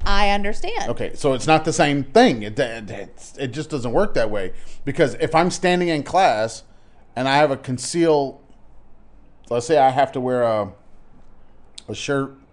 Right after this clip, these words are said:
Speaker 2: a tie, slacks, and a jacket, where am I carrying my gun?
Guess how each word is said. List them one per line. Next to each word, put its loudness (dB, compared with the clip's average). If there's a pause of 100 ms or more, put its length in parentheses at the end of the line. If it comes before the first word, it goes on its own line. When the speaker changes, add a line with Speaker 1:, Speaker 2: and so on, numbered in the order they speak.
(300)
Speaker 2:
a -4
tie, 2 (640)
slacks, 0 (600)
and -8
a -10
jacket, 0 (1700)
where 2
am 2
I 2
carrying -2
my -4
gun? -4